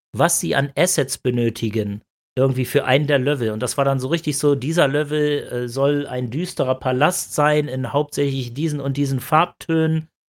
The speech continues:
und aber dann eben auch, huch, wieso geht das jetzt nicht? Was ist denn los? Ah.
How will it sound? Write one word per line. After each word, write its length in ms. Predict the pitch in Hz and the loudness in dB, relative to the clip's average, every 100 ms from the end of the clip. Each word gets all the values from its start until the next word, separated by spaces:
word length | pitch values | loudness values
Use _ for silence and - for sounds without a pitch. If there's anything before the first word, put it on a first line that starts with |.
| _ | _
und 360 | 135 139 135 - _ _ _ | 2 2 -2 -10 _ _ _
aber 200 | 135 135 | 0 2
dann 200 | 135 139 | 2 0
eben 220 | 143 131 | 0 -2
auch, 340 | 135 131 - - | 0 -2 -2 -8
huch, 160 | 156 - | -12 -12
wieso 160 | 123 | -14
geht 160 | 147 - | -14 -14
das 140 | 147 | -16
jetzt 180 | - - | -18 -18
nicht? 160 | 196 - | -20 -20
Was 80 | |
ist 220 | - _ 165 | -20 _ -18
denn 180 | 165 | -12
los? 160 | 214 233 _ _ | -12 -14 _ _
Ah. 100 | - | -20